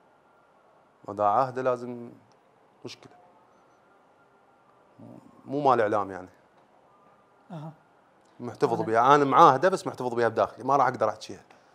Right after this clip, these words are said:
Speaker 2: من، يعني، من طيب خاطر أتمنى لك كل التوفيق.
Speaker 1: فدوى روح لك مولاي.
Speaker 2: يا رب إن شاء الله أشوفك
Speaker 1: تابع
Speaker 2: مرتاح
Speaker 1: روح، فدوى روح لك.
Speaker 2: وفرحان بمجال حياتك.
Speaker 1: فدوى روح لك مولاي.
Speaker 2: و-، وهاي الفوضوية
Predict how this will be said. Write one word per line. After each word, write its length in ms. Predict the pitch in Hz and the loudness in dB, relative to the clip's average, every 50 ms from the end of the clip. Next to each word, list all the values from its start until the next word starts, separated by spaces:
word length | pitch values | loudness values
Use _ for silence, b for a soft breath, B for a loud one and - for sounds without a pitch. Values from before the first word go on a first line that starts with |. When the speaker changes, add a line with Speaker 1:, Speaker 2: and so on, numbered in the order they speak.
| _ _ _ - | _ _ _ -18
Speaker 2:
من، 300 | 170 165 165 165 165 208 - - - - _ _ _ _ _ _ _ _ _ _ _ - | -14 -14 -12 -12 -14 -16 -20 -20 -20 -20 _ _ _ _ _ _ _ _ _ _ _ -20
يعني، 440 | 170 147 139 156 156 160 156 165 233 - - _ _ _ _ _ b b b b b b b b b b b b b b _ - | -20 -18 -16 -14 -14 -14 -14 -16 -18 -20 -20 _ _ _ _ _ b b b b b b b b b b b b b b _ -16
من 120 | 202 180 | -14 -14
طيب 200 | 170 - 202 180 | -12 -10 -12 -10
خاطر 440 | - - 202 202 208 208 214 - - | -6 -2 -2 -2 -2 -2 -6 -12 -14
أتمنى 280 | - - 185 175 170 180 | -16 -16 -14 -12 -10 -8
لك 180 | 185 180 175 | -8 -8 -8
كل 160 | 180 - 175 | -10 -12 -16
التوفيق. 400 | 156 143 - 180 135 135 151 143 - | -16 -16 -16 -20 -20 -18 -20 -16 -10
Speaker 1:
فدوى 220 | - 127 120 123 123 | -8 -4 -2 0 0
روح 140 | 123 110 | 0 0
لك 140 | 104 104 95 | -2 -4 -6
مولاي. 300 | 104 104 107 110 104 92 - - - | -6 -2 0 0 -2 -2 -4 -10 -16
Speaker 2:
يا 120 | 185 180 170 | -14 -12 -12
رب 140 | 170 160 165 | -12 -12 -14
إن 60 | 165 | -16
شاء 180 | - - 170 | -12 -10 -10
الله 120 | 165 165 160 | -8 -8 -10
أشوفك 300 | 151 - 196 165 156 151 | -10 -12 -14 -14 -10 -6
Speaker 1:
تابع 220 | 110 107 107 107 | -4 -2 -2 -2
Speaker 2:
مرتاح 160 | 104 104 110 | -2 -2 -2
Speaker 1:
روح، 220 | 110 104 92 95 - | -2 -2 -4 -6 -8
فدوى 260 | - 135 123 113 107 | -6 -4 -2 -2 -2
روح 120 | 104 90 | -2 -4
لك. 460 | 87 90 95 - - - _ _ - 269 | -8 -12 -20 -20 -20 -20 _ _ -18 -16
Speaker 2:
وفرحان 680 | 190 170 165 151 - - 175 156 - - 165 170 170 170 | -14 -12 -14 -14 -12 -14 -14 -14 -12 -12 -10 -10 -10 -12
بمجال 260 | 165 160 147 165 151 - | -12 -10 -8 -8 -8 -6
حياتك. 500 | 180 165 160 160 156 - 208 202 - - - - | -8 -8 -6 -8 -8 -8 -12 -14 -14 -14 -12 -8
Speaker 1:
فدوى 200 | 113 110 110 110 | -4 -2 0 0
روح 140 | 101 92 | 0 -2
لك 120 | 98 95 - | -6 -10 -12
مولاي. 240 | 98 92 92 92 90 - - - _ _ - - - | -12 -12 -10 -12 -14 -18 -20 -20 _ _ -20 -20 -18
Speaker 2:
و-، 540 | 165 165 156 151 151 151 151 156 151 151 147 156 185 440 - - - - _ _ _ _ _ _ _ _ _ _ - | -16 -14 -12 -10 -8 -8 -6 -6 -8 -8 -10 -14 -16 -18 -20 -20 -20 -20 _ _ _ _ _ _ _ _ _ _ -20
وهاي 360 | 165 135 139 170 185 202 190 | -18 -10 -4 -2 -2 -2 -2
الفوضوية 840 | 175 175 175 170 - 190 175 170 160 165 160 165 170 165 160 165 | -6 -10 -14 -10 -6 -4 -4 -2 -2 -2 -2 -2 -4 -6 -8 -10